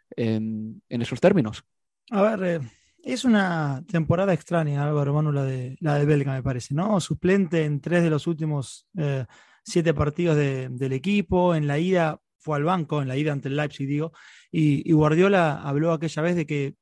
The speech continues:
Speaker 2: tenían que bajarle el ritmo al partido que proponía el Leipzig, y si algo quedó claro el martes en, en Manchester es que a mayor ritmo de partido, a mayor dinámica de, de juego, nadie como Kevin De Bruyne para destacar,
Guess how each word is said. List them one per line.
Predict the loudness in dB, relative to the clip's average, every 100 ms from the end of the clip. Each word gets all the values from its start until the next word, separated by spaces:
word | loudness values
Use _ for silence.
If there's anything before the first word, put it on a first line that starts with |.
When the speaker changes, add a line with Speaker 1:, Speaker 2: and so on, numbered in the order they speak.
| -10
Speaker 2:
tenían | -4 -2 -2
que | -2
bajarle | -2 -2 -2 -2
el |
ritmo | -2 -4 -2 -2 -6 _ _ _ -4
al | -2
partido | 0 -2 0 4 4
que | 2
proponía | -2 -2 -2 -2 0
el | 0
Leipzig, | 0 -2 -6 -8 -10 -8
y | -6
si | 0 0
algo | 4 4
quedó | 4 2 2
claro | 2 2 2
el |
martes | 0 -2 -2 -6 -6
en, | -8
en | -4 -2
Manchester | 0 0 -2 -2 -2
es | -2
que | 0 0
a | 2
mayor | 0 0 0
ritmo | 0 0 0
de | 0
partido, | 0 -2 0 2 2 0 _ _ _ _ _
a | -8
mayor | -6 -2 0 2
dinámica | 2 2 0 0
de, | 0 -2 -4
de | -6
juego, | -6 0 2 2 -2 _ -14 -6
nadie | -2 0 0 -2 -6 _ _
como | -2 0 2 0 0
Kevin | 0 0
De | 0
Bruyne | 0 0
para | 0 -2
destacar, | -4 -6 -4 0 -2